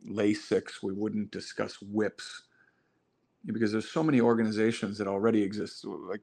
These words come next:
they make fun of the alphabet soup, but there's Breeders' Cup, there's Jockey Club, there's toba, there's N T R A, you know, there's ra-, race, there R M T C, R O A P, A R C I.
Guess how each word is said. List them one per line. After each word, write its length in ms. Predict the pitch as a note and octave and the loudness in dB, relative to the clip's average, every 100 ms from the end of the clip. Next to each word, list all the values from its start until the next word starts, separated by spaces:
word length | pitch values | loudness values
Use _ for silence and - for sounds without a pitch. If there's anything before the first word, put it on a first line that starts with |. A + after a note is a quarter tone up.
| - | -6
they 100 | G2+ | -2
make 240 | A2 G#2 | -2 -4
fun 200 | - A2 | -2 0
of 120 | G#2+ | 0
the 100 | G2+ | -2
alphabet 480 | - G#2 G#2 G2+ F2+ | -2 -2 -4 -4 -6
soup, 320 | - - G#2 - | -4 -2 -2 -2
but 160 | G2 | -8
there's 300 | G#2 G2 - - _ _ _ _ - | -6 -6 -8 -18 _ _ _ _ 2
Breeders' 400 | B2 B2+ A2+ - | 6 8 6 2
Cup, 280 | - - | -2 0
there's 200 | - G#2 | -2 -4
Jockey 420 | - G#2+ A#2+ - A2 | 2 4 4 0 -4
Club, 340 | - A2 A2 | 0 0 0
there's 220 | - - | -4 -6
toba, 460 | - - B2 A2+ G#2 | -4 6 6 6 2
there's 240 | G2+ G#2+ C3 | -2 -4 0
N 140 | B2 | 0
T 260 | A#2+ A#2+ - | 2 2 4
R 240 | A#2+ A2 - | 4 2 0
A, 280 | A2+ G#2 G2 _ _ _ _ _ _ _ _ - | 2 2 0 _ _ _ _ _ _ _ _ -2
you 100 | G#2 | 0
know, 140 | G2 | 2
there's 440 | G2+ F#2+ F#2+ - - | 2 2 -2 -8 -12
ra-, 340 | B1 D#2+ F2 - | -6 0 2 2
race, 480 | F#2+ G#2 A#2 - - - - | 2 4 4 2 -10 -12 -6
there 320 | D#2 F2+ - | 0 2 6
R 260 | A2+ A#2+ - | 8 8 6
M 320 | B2 A2 A2 | 6 6 4
T 300 | - - A2+ | 0 6 6
C, 520 | G#2+ - - G2+ G2+ - | 6 0 0 4 4 6
R 260 | A#2 A#2 A2 - | 6 6 6 6
O 260 | A#2 G#2+ - | 6 6 6
A 220 | A2 A2 - | 6 4 0
P, 460 | - G#2 G2 G2 - - - - | -2 2 2 0 -4 -16 -2 6
A 220 | B2+ C3+ | 8 8
R 240 | - A#2 A2 | 6 6 4
C 380 | - - G#2+ - | 0 4 4 6
I. 400 | G2+ F#2+ F#2+ | 4 4 4